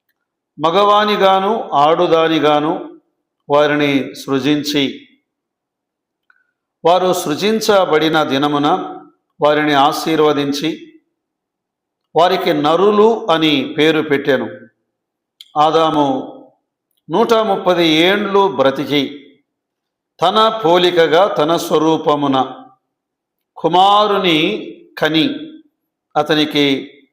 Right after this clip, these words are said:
షేతను పేరు పెట్టెను. షేతును కనిన తరువాత ఆదాము బ్రతికిన దినములు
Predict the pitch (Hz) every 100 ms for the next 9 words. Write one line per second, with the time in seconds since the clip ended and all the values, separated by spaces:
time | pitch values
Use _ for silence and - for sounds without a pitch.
0 | _ _ - - - 180 202 196 180 165
1 | 156 131 120 - - _ - 151 156 151
2 | 139 139 135 131 113 - - _ _ _
3 | _ _ _ _ - - - 233 247 226
4 | 220 180 180 180 175 156 160 156 156 196
5 | 160 151 160 156 147 135 - - _ _
6 | _ _ 131 147 156 170 170 156 139 147
7 | 143 139 131